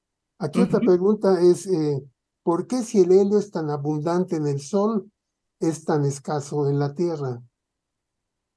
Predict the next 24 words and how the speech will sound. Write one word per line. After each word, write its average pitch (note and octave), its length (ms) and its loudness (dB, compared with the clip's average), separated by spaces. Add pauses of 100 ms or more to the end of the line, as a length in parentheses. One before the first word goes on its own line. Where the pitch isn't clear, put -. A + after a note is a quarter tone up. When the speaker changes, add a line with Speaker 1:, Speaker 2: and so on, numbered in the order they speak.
(1120)
Speaker 2:
Porque F#3 240 0
el F#3+ 120 6
helio A#3+ 560 2 (120)
es G#3+ 220 2
uno G#3+ 220 4
de F#3+ 120 4
los, - 600 -2 (220)
de F#3+ 100 -6
los F3+ 200 -6
elementos G3+ 420 -2
que A3 80 -4
están G3+ 220 -4
aquí G3 320 -2
al F3+ 120 0
final, G3+ 400 -4
en B3 120 -2
la - 120 -6
columna F#3 400 0
del F3 140 2
final, G3 380 -4
son G3 180 -6
los E3+ 160 -4
gases F3+ 460 -2
nobles. G3 600 -2